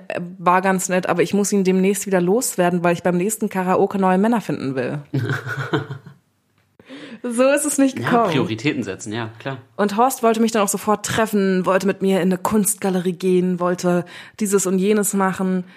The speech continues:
Speaker 1: Und mir war das zu viel. So, wir haben uns geküsst und es war auch ganz nett, aber sobald er diesen Schritt Richtung,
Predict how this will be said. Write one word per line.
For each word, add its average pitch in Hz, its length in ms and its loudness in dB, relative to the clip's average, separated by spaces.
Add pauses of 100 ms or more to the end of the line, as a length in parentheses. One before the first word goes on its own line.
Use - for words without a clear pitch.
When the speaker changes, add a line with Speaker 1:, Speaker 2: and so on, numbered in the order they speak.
(360)
Speaker 1:
Und 208 160 0
mir 226 120 4
war 262 80 2
das 262 180 0
zu 233 100 -4
viel. 233 400 2
So, 170 140 0
wir 185 120 0
haben 202 180 0
uns 185 200 -2
geküsst - 580 -2
und 202 80 -2
es 190 160 -4
war 190 180 4
auch 180 140 -4
ganz 180 340 -4
nett, 220 400 -2
aber 190 360 4
sobald 180 520 0
er 180 60 0
diesen 180 460 0 (260)
Schritt 208 360 0
Richtung, 180 520 2